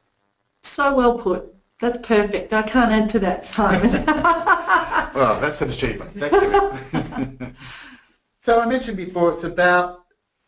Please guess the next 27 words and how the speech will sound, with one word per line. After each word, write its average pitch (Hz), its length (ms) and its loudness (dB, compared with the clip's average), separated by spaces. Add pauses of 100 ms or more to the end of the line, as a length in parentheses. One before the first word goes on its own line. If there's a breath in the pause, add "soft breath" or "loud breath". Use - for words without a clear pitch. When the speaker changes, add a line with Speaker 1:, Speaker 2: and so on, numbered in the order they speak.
(300)
Speaker 2:
diversified 156 880 0
portfolio, 127 680 -4
not 156 300 -2
trying 143 240 -4
to 131 40 -4
anticipate 123 720 -10
what 107 160 -10
rates 110 300 -12
are 104 80 -20
doing, 131 340 -4
and, 110 180 -10
and, 113 340 -12
and 113 140 -12
let's 131 200 -6
face 113 300 -12
it, - 40 -20
a 110 60 -16
lot 120 200 -4
of 117 160 -10
people 113 460 -6 (220 soft breath)
never 117 260 -6
thought 107 300 -8
rates 110 260 -10
would - 140 -20
get 101 200 -14
this 98 220 -18
low. 87 300 -10